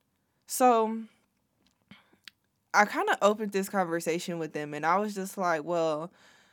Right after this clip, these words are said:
you know, here's what I'm frustrated about." I'm frustrated that, you know, we can't have a full team here.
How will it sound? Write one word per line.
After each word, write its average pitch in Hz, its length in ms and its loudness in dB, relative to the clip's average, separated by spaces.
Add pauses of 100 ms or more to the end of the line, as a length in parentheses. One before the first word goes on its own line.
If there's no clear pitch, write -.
(260)
you 226 140 -2
know, 202 300 2
here's 254 380 -2
what 190 120 0
I'm 165 160 0
frustrated 127 600 -10
about." - 340 -14 (1700)
I'm 311 140 2
frustrated 196 640 0
that, 156 480 -2
you 208 160 -4
know, 165 520 0
we 175 300 -4
can't 220 640 -4 (2000)
have 185 680 2 (1500)
a 208 60 -4
full 240 240 2
team 247 320 0
here. - 360 -8